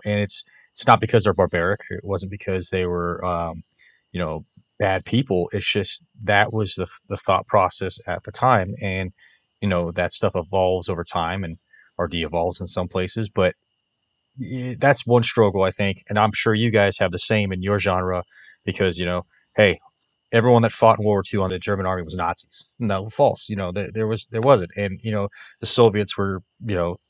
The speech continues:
communist barbarians. You know, they're doing what they thought was right on their side at the time. Um, so it's, it's definitely a hard one today, especially today, 'cause people want, they want that perfect world. They want, they want everyone treated equally, every fair, but it's,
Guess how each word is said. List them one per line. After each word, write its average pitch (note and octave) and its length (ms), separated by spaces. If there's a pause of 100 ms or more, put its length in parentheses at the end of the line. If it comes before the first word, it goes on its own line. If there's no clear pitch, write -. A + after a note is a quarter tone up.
(140)
communist G#2 460
barbarians. G2 640 (260)
You A#2+ 160
know, G2 220 (760)
they're A2+ 120
doing G#2+ 320
what G2 160
they F#2 140
thought F2+ 280
was F#2 140
right E2+ 220
on F2 120
their E2+ 160
side E2+ 280
at E2+ 60
the - 60
time. F2 340 (500)
Um, E2 240 (180)
so A2 160
it's, A2+ 240
it's B2+ 200
definitely - 300
a - 60
hard A#2 220
one G#2 180
today, G#2 320
especially C#3 460
today, A2+ 300
'cause - 180
people A#2+ 380
want, G2+ 320 (1040)
they A2 100
want A#2 220
that - 180
perfect - 480 (540)
world. F#2 480
They G2 80
want, G2 240
they G2+ 100
want G#2 240
everyone A2+ 380
treated A#2+ 400
equally, G2 420
every G2 160
fair, G2 400
but G2 140
it's, - 300